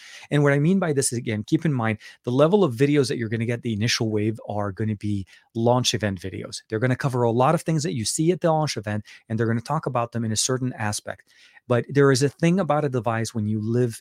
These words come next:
in with it, when you work with it, when you use it a little bit more, that just still does have a, a little bit more of a personal preference and a personal experience that you can build on. So my hope is that essentially if we do see that, we don't get that, that first initial wave where people just jump on and kinda move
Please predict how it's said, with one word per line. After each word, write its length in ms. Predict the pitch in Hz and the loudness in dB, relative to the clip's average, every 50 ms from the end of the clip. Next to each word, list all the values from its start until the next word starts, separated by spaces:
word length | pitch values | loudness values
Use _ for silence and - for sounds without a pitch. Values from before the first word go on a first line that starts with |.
| _ - | _ -4
in 280 | 123 110 104 104 101 | -4 -2 -2 -2 -2
with 180 | 98 110 104 - | -2 -2 -2 -4
it, 140 | 90 - 110 | -6 -8 -6
when 100 | 104 104 | -4 -4
you 100 | 110 107 | -2 -2
work 340 | 107 120 135 135 - - - - | 0 0 0 0 -2 -6 -8 -4
with 200 | 123 120 104 104 | -4 -2 -2 -4
it, 100 | - - | -8 -6
when 100 | 104 101 | -6 -4
you 120 | 107 104 | -4 -4
use 280 | 101 117 135 135 120 131 | -2 0 0 0 0 0
it 120 | 135 - | -4 -4
a 80 | 117 107 | -4 -4
little 260 | 107 113 113 113 104 | -2 -2 -2 -4 -4
bit 140 | - - 110 | -8 -10 -10
more, 340 | 98 95 98 101 117 127 _ - - - - - | -8 -8 -6 -6 -6 -6 _ -14 -20 -20 -10 -4
that 120 | - 120 110 - _ _ | -4 -4 -4 -4 _ _
just 200 | 143 151 - - | -6 -2 -2 -2
still 180 | - 160 160 156 | 0 0 0 4
does 220 | - 151 139 107 | 4 4 4 4
have 220 | 110 139 139 127 | 2 -2 -2 -2
a, 200 | 147 - 127 123 | -2 -2 -2 -2
a 60 | - 127 | -2 0
little 200 | 117 131 131 120 | 0 0 0 0
bit 120 | 135 120 | 0 0
more 200 | 113 117 123 113 | 0 0 0 0
of 60 | 101 | 0
a 60 | 104 | -2
personal 340 | - - 120 - - 113 107 | -2 -2 -2 -2 -2 -4 -4
preference 400 | - - 110 101 - - 104 - | -2 -4 -4 -4 -4 -6 -6 -4
and 80 | 113 101 | -4 -6
a 60 | 98 | -4
personal 340 | - 127 117 - - 107 98 | -2 -2 -2 0 -2 -4 -4
experience 320 | - - - 113 107 104 - | -4 -4 -4 -2 -2 -4 -4
that 80 | 117 110 | -6 -10
you 100 | 101 95 | -10 -8
can 140 | - 104 95 | -8 -8 -8
build 260 | - 98 95 92 90 | -8 -10 -10 -10 -10
on. 140 | 87 85 87 _ - - - - | -10 -12 -12 _ -20 -20 -20 -8
So 140 | - - 120 | -2 0 2
my 140 | 110 113 113 | 4 4 6
hope 240 | 107 139 147 147 147 | 8 8 6 8 6
is 80 | 123 | 2
that 80 | 123 127 | 2 2
essentially 400 | 123 - - 123 - - 117 117 | 2 2 0 0 0 0 -2 -2
if 100 | - - | -2 -2
we 80 | 113 98 | -4 0
do 160 | - 135 143 | 2 2 2
see 220 | 135 - 139 127 | 2 2 2 2
that, 200 | 113 113 110 117 | 0 0 0 0
we 80 | 110 110 | 0 0
don't 140 | 123 123 117 | 0 0 0
get 160 | 120 117 - | 0 -2 -2
that, 160 | 117 120 - _ _ - - - - _ - | -4 -8 -8 _ _ -20 -20 -20 -16 _ -8
that 180 | - - - | -8 -8 -8
first 400 | - - - - 135 131 123 - | -10 -6 0 2 2 2 2 0
initial 320 | - 127 123 117 - 117 110 | -2 -2 -2 -2 -2 -2 0
wave 220 | 123 120 117 - | 2 2 2 0
where 100 | 107 101 | -2 -4
people 260 | - 120 113 - 110 | -2 -4 -2 -2 -2
just 280 | 95 107 104 - - 113 | 0 0 -2 -2 -2 0
jump 260 | - 120 113 110 - | 0 0 0 0 0
on 240 | 107 107 107 110 104 | 0 0 0 -2 -2
and 100 | 98 101 | -4 -6
kinda 240 | - 110 104 98 95 | -4 -2 -2 -2 -2
move 400 | 95 98 104 104 101 98 90 | -2 -2 -2 -2 -2 -4 -8